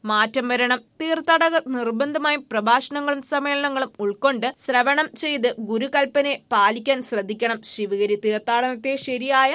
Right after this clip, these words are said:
പാതയിൽ നിന്നും വ്യതിചലിപ്പിക്കരുത് എന്ന് ഗുരുകൽപ്പനയുണ്ട്. ഗുരുദേവ കൽപ്പനയെ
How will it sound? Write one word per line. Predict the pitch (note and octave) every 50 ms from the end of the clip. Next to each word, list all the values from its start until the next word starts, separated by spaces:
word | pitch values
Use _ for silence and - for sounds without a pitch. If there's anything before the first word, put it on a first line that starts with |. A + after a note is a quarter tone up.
| G4 -
പാതയിൽ | D4+ D4 C#4+ D4 B3+ D#4 D#4 D#4+ D4+
നിന്നും | D#4 D#4+ D4+ C4+ A#3 B3 A#3+ - -
വ്യതിചലിപ്പിക്കരുത് | A3 A#3 A#3 A3+ C4 B3 E4 D4+ D4+ - - D#4 B3 - A3+ A3+ A#3 G3+ A#3+ A#3+ - - -
എന്ന് | G#3 G#3+ G#3 G#3+ B3 - -
ഗുരുകൽപ്പനയുണ്ട്. | B3 G#3+ B3+ B3 C4 C#4 C#4+ C#4+ C4+ A3+ A3 C4 A#3+ B3 A#3+ A3+ A3+ A3 B3+ - -
ഗുരുദേവ | A#3 G#3+ A#3+ A3+ A3 G#3+ A3+ A3+ A3+ G#3+ A#3 A#3
കൽപ്പനയെ | A3+ A#3 A#3 A#3 A3+ B3+ B3 A#3+ G3+ G3+ B3